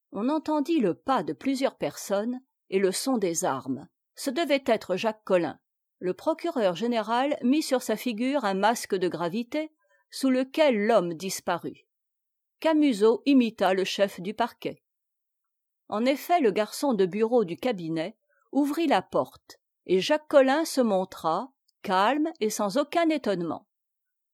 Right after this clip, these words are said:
Vous avez voulu me parler, » dit le magistrat. Je vous écoute. Monsieur le comte, je suis Jacques Collin. Je me rends. Camusot tressaillit, le procureur général resta calme.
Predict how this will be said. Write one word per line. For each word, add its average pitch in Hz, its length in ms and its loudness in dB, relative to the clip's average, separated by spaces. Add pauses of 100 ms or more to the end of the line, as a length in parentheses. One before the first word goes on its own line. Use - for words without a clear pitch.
(240)
Vous 247 220 0
avez 294 200 6
voulu 294 280 4
me 269 120 8
parler, » 220 480 0 (340)
dit 175 160 -4
le 185 120 -2
magistrat. 175 760 -6 (220)
Je 226 140 -2
vous 262 220 0
écoute. - 560 -4 (1160)
Monsieur 220 320 -4
le 311 100 0
comte, 330 400 4 (100)
je 247 120 0
suis 254 220 -2
Jacques 269 320 -2
Collin. 202 380 4 (300)
Je 202 160 -2
me 269 160 6
rends. 180 400 2 (760)
Camusot 190 580 0
tressaillit, 247 680 -2 (280)
le 175 120 -2
procureur 233 600 2
général 277 680 2
resta 214 400 0
calme. 139 540 -6